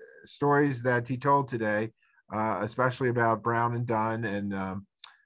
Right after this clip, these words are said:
uh, is, is stuff that it was new to me and, and I find very interesting. And the final thing that I wanna say is that what, um, makes Ken so very special is that even though Ken is so advanced in the hobby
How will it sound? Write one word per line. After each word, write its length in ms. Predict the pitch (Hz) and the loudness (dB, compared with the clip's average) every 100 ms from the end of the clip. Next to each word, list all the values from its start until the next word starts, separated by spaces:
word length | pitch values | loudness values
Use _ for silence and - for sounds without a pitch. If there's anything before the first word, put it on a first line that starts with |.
| _ 87 | _ -8
uh, 280 | 82 80 - | -6 -6 -6
is, 180 | 107 113 | -4 -2
is 240 | 131 117 | -2 -2
stuff 300 | - 123 117 | 0 0 2
that 260 | 120 110 107 | 0 0 0
it 280 | 113 98 110 | -2 -2 -2
was 220 | 110 110 | -4 -2
new 180 | 127 131 | 0 -2
to 120 | 127 | -2
me 380 | 113 113 113 107 _ _ _ 101 | -2 -2 -2 -6 _ _ _ -4
and, 320 | 107 110 107 | -2 -2 -2
and 220 | 117 110 110 | -2 0 0
I 100 | 110 | 0
find 300 | 117 113 113 | 0 0 0
very 280 | 110 107 | 2 2
interesting. 520 | 120 117 104 98 92 - _ _ _ | 0 -2 -6 -8 -10 -12 _ _ _
And 80 | 120 | -6
the 60 | 120 | 2
final 260 | 160 175 | 4 4
thing 180 | 156 156 | 2 2
that 140 | 139 131 | 4 4
I 100 | 123 | 2
wanna 240 | 123 120 | 2 -2
say 420 | 117 139 127 127 | -2 2 2 2
is 360 | - 113 107 107 | 0 -4 -4 -2
that 260 | 110 104 104 | 0 0 0
what, 320 | 120 120 113 | -2 -2 -2
um, 320 | 117 107 107 - _ _ _ 139 | -2 -2 -4 -8 _ _ _ 2
makes 380 | 160 180 - | 4 4 0
Ken 420 | - 170 165 147 127 | -4 2 4 4 0
so 240 | - 151 | 2 2
very 280 | 139 139 127 | 4 4 2
special 640 | - 156 156 - 98 90 _ _ _ _ | 0 0 0 -2 -6 -8 _ _ _ _
is 280 | 131 131 117 | -2 0 2
that 160 | 123 | 2
even 300 | 135 175 185 | 4 4 4
though 180 | 170 156 | 4 4
Ken 280 | 151 156 143 | 2 0 0
is 180 | 127 - | -2 -2
so 240 | 185 190 - | 0 0 0
advanced 560 | 143 127 135 131 127 - | -4 -2 0 0 0 -4
in 80 | 120 | -4
the 80 | 110 | 2
hobby 420 | 113 104 82 | 2 2 -2